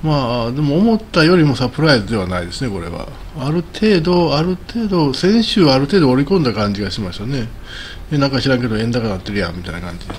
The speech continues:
で。で、これはもうちょっとじわじわっとですね、あ、まだ明日、明後日ありますからね。えー、七月は。えー、動くんちゃいますかね。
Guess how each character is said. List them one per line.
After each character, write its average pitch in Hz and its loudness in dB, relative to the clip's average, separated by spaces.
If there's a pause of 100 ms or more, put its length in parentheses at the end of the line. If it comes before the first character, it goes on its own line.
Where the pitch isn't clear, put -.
(960)
で。 165 2
で、 151 2
こ 190 0
れ 208 6
は 208 6
も 165 2
う - 2
ち 170 -6
ょ - -12
っ - -8
と 151 4
じ 127 4
わ 147 4
じ 139 0
わ 151 4
っ 151 -4
と 92 -4
で 95 -4
す 85 -4
ね、 101 -2
あ、 110 -6
ま 151 -2
だ 175 4
明 196 6
日、 - -2
明 190 8
後 185 4 (360)
日 117 0
あ 92 2
り 95 -2
ま 92 -4
す - -10
か 98 -6
ら 82 -6
ね。 113 -6 (680)
え 117 -2
ー、 101 0
七 107 -2
月 98 -8
は。 92 -8 (640)
え 147 -2
ー、 123 0
動 147 2
く 131 -2
ん 104 -2
ち 113 -4
ゃ - -2
い - -4
ま 104 -4
す - -10
か 95 -10
ね。 101 -6